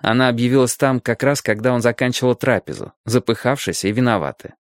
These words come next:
Она не голодна, они успели пообедать в Париже, Дэн все-таки заказал ей кофе. Каро, как всегда, выглядела усталой,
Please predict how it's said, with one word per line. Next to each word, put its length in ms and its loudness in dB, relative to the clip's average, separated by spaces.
Она 200 2
не 140 4
голодна, 580 2
они 220 2
успели 340 2
пообедать 520 2
в 100 -18
Париже, 580 0
Дэн 280 0
все-таки 420 -4
заказал 420 0
ей 140 0
кофе. 400 -6
Каро, 220 2
как 160 -4
всегда, 340 0
выглядела 440 2
усталой, 580 0